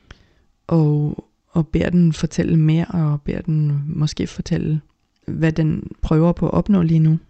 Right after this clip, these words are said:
i situationen, hvad den er bange for, hvad vil der ske, hvis, hvis, øh, du, du gør det og det. Øh, hvad har den brug for?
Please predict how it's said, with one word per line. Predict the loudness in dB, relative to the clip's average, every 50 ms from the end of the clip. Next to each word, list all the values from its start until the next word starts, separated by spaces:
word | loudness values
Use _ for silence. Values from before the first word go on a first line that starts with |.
| _ -4
i | -4 -4
situationen, | -2 -4 -6 -6 -6 -4 -4 -4 -2 0 0 0 2 2
hvad | 0 0
den | -2 -2
er | -2
bange | -2 -2 0 2 2 2 2 2
for, | -2 -2 0 2 4 4 2
hvad | 2 2 0 0 0
vil | 0 -2
der | -2
ske, | -6 -6 -6 -4 -2 -2 -2 -2 -2
hvis, | -2 -2 -2 -2 -8 -16 -16 -18 -18 -20 _ _ _ _
hvis, | -4 -4 -4 -4 -6 -12 -8 -4 -4
øh, | -2 -2 -2 -2 -4 -4 -4 -6 -6 -6 -6 -6 -8 -6 -6
du, | -6 -8 -8 -14 _ -16 -8
du | -8 -4
gør | -2 -2 0 0 0
det | 0 0 -2
og | -2 -2
det. | -2 0 0 0 -2 -4 _ _ _ -20 -20 -20 -20 -20 -20 -20 -20 -20 -20 -20 -20 -20 -20 -20 _ 0 2
Øh, | 4 4 6 4 4 2 2 2 0 0 0
hvad | 0 0
har | 0 0 -2
den | -2 -4 -6
brug | -4 -6 -4 0 0 0 0 -2
for? | -8 -14 -18 -4 0 2 4 4 2 2